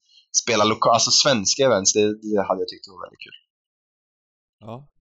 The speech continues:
Speaker 2: Är ta-, är tanken att flytta hem till Sverige efter karriären, eh, också, eller?
Speaker 1: Mm. Ja, det är det. Jag har pratat med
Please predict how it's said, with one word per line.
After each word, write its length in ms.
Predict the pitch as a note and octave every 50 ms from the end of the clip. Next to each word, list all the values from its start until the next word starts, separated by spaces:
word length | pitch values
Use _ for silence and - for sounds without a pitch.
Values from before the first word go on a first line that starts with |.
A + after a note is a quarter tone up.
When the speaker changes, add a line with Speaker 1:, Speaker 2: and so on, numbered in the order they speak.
| _ _ _ _ -
Speaker 2:
Är 100 | A#2 B2
ta-, 120 | - E3+ C#3
är 100 | C#3 C3+
tanken 320 | - E3+ D3 - - A#2+
att 100 | A#2 -
flytta 180 | - A#2+ - A2+
hem 140 | A2+ A#2+
till 100 | A2+ B2
Sverige 380 | - - G#2+ F#2+ F#2 F#2 F#2 F2+
efter 380 | F2+ - - - F2+ F2 E2+ F2
karriären, 560 | - F#2+ F2 F2 E2 D#2+ D#2 D#2+ F2 F2+ F2+
eh, 240 | F2+ F2 F2+ F2+ F#2
också, 280 | F2+ - - - F#2
eller? 160 | F#2+ G2+ G#2+ G#2 - - - A#2+ A#2+
Speaker 1:
Mm. 260 | A#2+ B2 A#2+ G#2+ G2+ - _ _ _ _ _ _ _ _ - -
Ja, 180 | G#2+ G#2+ G#2+
det 80 | G2+ F#2+
är 40 | F#2 F#2 F#2+
det. 100 | G2 G#2
Jag 80 | G#2
har 60 | G#2
pratat 360 | G2 - A2 F#2+ - F#2 - G2+
med 200 | F#2+ F#2 F#2